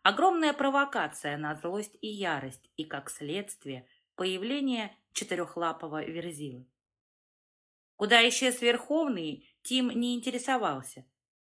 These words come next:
Молча вошел на кухню, где суетилась матушка. Нужно было уточнить один важный факт. И Тихомир рассчитывал на помощь матери. «Тим, ты не держи зла на отца»,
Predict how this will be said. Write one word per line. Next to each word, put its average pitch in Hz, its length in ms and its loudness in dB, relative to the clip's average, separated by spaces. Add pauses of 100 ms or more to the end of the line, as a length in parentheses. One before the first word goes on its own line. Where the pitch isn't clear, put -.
(240)
Молча 381 340 6
вошел 196 280 4
на 214 160 4
кухню, 247 460 -2
где 185 120 0
суетилась 208 600 -2
матушка. - 640 -4 (280)
Нужно 170 280 -2
было 254 260 2
уточнить 277 640 0
один 180 440 0
важный 185 400 -2
факт. 151 400 -6 (580)
И 170 120 -4
Тихомир 226 640 0 (260)
рассчитывал 254 760 2
на 196 160 2
помощь 190 420 -6
матери. 156 460 -8 (1080)
«Тим, 202 640 0 (400)
ты 277 260 6
не 285 140 8
держи 294 440 6
зла 208 320 4
на 170 180 2
отца», 170 480 -4